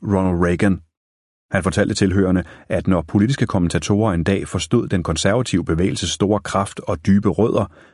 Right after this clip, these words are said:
så ville de også forstå, at Bill Buckley var vor tids måske mest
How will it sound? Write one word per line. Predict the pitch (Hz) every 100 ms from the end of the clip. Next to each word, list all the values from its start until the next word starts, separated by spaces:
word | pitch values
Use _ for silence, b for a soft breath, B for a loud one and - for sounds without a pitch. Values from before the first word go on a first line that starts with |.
| b
så | -
ville | 135 143
de | 107
også | 101
forstå, | 123 - 101 95
at | 92 82 - -
Bill | - 90 82
Buckley | - 107 - 117 76 B B -
var | 85
vor | 80 104
tids | - 110 101 -
måske | 101 87 - 95
mest | 90 135 -